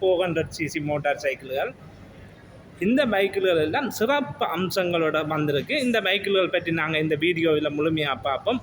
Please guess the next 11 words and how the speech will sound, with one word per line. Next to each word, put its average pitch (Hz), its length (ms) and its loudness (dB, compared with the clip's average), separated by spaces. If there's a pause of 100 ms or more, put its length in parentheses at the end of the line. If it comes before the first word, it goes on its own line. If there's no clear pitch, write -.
வாங்க 196 280 0
வீடியோக்குள்ள 147 680 -2
போவோம். 131 320 -2 (1800)
இது 185 160 2
பஜாஜ் 185 520 0 (920)
என் 208 280 2
எஸ் 247 340 -2
ஃபோர் 185 220 4
ஹண்ட்ரட் 143 420 -2
சிசி, 127 460 -6
அதாவது 156 340 -4